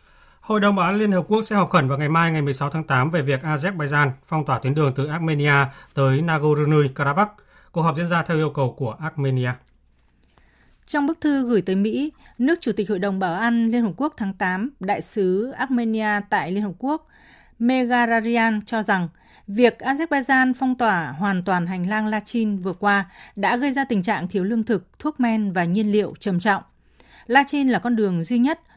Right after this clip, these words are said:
Speaker 2: nối Nagorno-Karabakh với Armenia. Quan chức này đồng thời chỉ trích quyết định của Azerbaijan là cuộc tấn công nhằm vào người dân bản địa Nagorno-Karabakh và buộc họ phải rời bỏ quê hương. Khu vực Nagorno-Karabakh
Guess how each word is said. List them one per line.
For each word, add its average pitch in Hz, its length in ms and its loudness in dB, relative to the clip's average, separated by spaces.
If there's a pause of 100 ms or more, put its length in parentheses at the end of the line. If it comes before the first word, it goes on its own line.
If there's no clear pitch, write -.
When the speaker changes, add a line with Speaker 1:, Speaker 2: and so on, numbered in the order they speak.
Speaker 2:
nối 196 340 0
Nagorno-Karabakh 220 1000 0 (220)
với 180 260 -2
Armenia. 208 560 0 (500)
Quan 220 180 0
chức 285 160 -4
này 220 200 2
đồng 196 220 0
thời 196 200 0
chỉ 190 160 -4
trích 302 200 -6
quyết 339 140 -2
định 180 260 -4
của 180 200 -2
Azerbaijan 220 720 0 (280)
là 220 160 2
cuộc 226 200 -2
tấn 220 140 0
công 262 260 2
nhằm 226 160 2
vào 180 120 -2
người 170 160 0
dân 220 280 -2
bản 170 220 -2
địa 175 220 -2
Nagorno-Karabakh 202 1040 -2 (340)
và 214 100 0
buộc 208 200 2
họ 202 220 -2
phải 185 160 -8
rời 170 160 -2
bỏ 165 160 -4
quê 202 200 -4
hương. 208 320 0 (1160)
Khu - 220 0
vực 254 220 2
Nagorno-Karabakh 240 1120 2